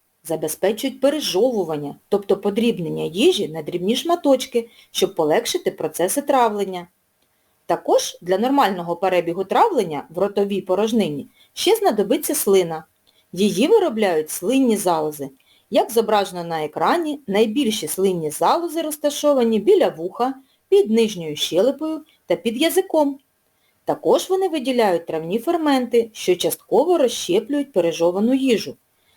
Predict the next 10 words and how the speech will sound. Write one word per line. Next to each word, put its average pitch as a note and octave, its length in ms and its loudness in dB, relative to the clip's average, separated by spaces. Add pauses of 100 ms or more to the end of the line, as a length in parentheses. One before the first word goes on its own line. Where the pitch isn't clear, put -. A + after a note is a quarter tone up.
(120)
Здебільшого G#3 640 0
вони F#3 220 2
впливають G#3+ 520 2
на F3 100 -4
травлення G#3 500 0
вуглеводів, F#3+ 680 2 (640)
а G3+ 100 2
ще - 360 -2
виділяють C4 540 2
речовини, F3+ 720 -2